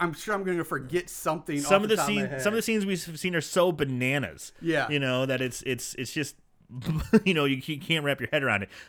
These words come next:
Speaker 2: But I can't. I ham-, came up with two.
Speaker 1: Okay.
Speaker 2: All right,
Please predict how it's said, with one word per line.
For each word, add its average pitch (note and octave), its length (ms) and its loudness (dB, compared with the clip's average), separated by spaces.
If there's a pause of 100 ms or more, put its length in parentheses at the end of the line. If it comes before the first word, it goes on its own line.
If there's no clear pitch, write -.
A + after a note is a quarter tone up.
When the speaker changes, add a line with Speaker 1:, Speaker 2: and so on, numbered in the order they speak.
Speaker 2:
But E3+ 240 2 (420)
I C#3 120 2
can't. F3 240 2
I A#2+ 60 0
ham-, D#3+ 260 0 (100)
came E3+ 140 -2
up C3+ 80 -2
with A#2+ 80 -12
two. G#2+ 240 2 (280)
Speaker 1:
Okay. B2+ 220 -6 (240)
Speaker 2:
All G#2+ 120 0
right, G#2+ 220 2